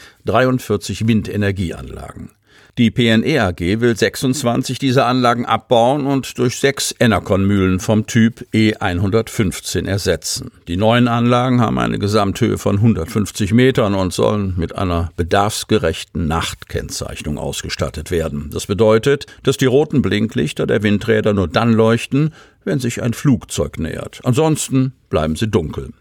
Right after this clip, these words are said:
Der Landkreis Cuxhaven und die Samtgemeinde Landhadeln haben die Pläne der P N E A G genau geprüft und sind der Meinung, ich zitiere,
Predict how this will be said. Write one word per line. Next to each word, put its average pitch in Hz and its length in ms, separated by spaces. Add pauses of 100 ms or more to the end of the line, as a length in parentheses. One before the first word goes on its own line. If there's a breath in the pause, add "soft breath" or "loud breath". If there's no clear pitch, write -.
(400)
Der 117 60
Landkreis 139 400
Cuxhaven - 560
und - 140
die 117 40
Samtgemeinde 92 600
Landhadeln 107 720
haben 123 240
die 101 220
Pläne 120 420
der 90 140
P 104 200
N 98 100
E 110 160
A 113 140
G 113 280
genau 104 340
geprüft 127 520
und 143 220
sind - 320
der 90 80
Meinung, 110 500
ich - 280
zitiere, 117 680